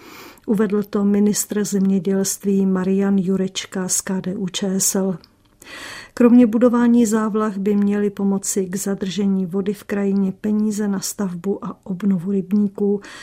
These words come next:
Stát v tomto dotačním programu chce přerozdělit jednu a čtvrt miliardy korun. Jurečka už dříve kritizoval, že v posledních dvaceti letech se v Česku investovalo hlavně do protipovodňových opatření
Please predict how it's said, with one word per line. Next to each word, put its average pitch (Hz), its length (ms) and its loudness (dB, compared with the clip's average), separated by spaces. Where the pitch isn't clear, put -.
Stát - 580 -4
v - 120 -20
tomto 208 340 -2
dotačním 202 640 -2
programu 202 560 -2
chce - 300 -6
přerozdělit 196 880 -4
jednu 226 380 0
a 240 40 -6
čtvrt - 460 -10
miliardy 196 500 -2
korun. 196 440 -2
Jurečka 233 520 0
už 226 200 -2
dříve 208 400 -4
kritizoval, 202 840 -2
že 196 180 -6
v - 80 -10
posledních 202 760 -4
dvaceti 196 540 -6
letech 226 400 -4
se - 180 -4
v 233 80 -8
Česku - 420 -6
investovalo 226 800 -2
hlavně 220 420 -4
do 220 140 -4
protipovodňových 214 1200 -6
opatření 190 720 -2